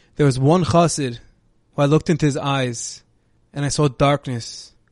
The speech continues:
I saw real struggles, averus, bad things that he went through this past week,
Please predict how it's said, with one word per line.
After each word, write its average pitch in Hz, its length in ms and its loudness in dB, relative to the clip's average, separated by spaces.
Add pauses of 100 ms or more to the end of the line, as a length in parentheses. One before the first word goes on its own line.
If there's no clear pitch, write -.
I 151 80 -6
saw 143 280 -2
real 143 640 2
struggles, 131 840 -2 (580)
averus, 131 880 0 (440)
bad 151 260 2
things 143 600 -2 (440)
that 127 120 -4
he 139 60 0
went 147 240 2
through 139 160 -2
this 127 140 -4
past 131 280 -4
week, - 380 -6